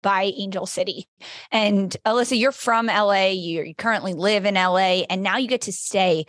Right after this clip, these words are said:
in L A with Angel City. How important was it for you to stay local and, and stay in California,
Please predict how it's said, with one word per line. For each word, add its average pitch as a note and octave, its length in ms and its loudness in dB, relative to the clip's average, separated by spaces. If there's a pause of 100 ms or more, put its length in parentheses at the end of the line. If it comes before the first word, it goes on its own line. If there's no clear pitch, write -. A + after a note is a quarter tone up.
(380)
in G3 160 0
L F#3 200 2
A E3+ 200 2
with F#3 420 -2
Angel F#3 280 0
City. E3 280 0
How A#3 240 0
important A3 420 2
was F3 180 2
it F3 140 0
for F#3+ 140 -2
you F3 360 0
to E3+ 480 -2
stay - 380 0
local F3 460 2
and, D3+ 220 0
and F3+ 140 -4
stay F#3 300 2
in F3 120 -4
California, D#3 760 -2